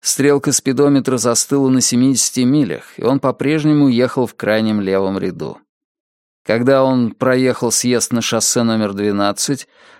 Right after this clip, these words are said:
водитель фургона с наклейкой «Не превышай пятьдесят» трижды просигналил ему и негодующе замигал фарами.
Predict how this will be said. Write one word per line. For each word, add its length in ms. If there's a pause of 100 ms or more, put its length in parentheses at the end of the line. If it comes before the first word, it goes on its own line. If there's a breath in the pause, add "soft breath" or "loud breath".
водитель 420
фургона 520
с 100
наклейкой 600
«Не 140
превышай 680
пятьдесят» 840 (280 soft breath)
трижды 440
просигналил 880
ему 340
и 100
негодующе 680
замигал 460
фарами. 580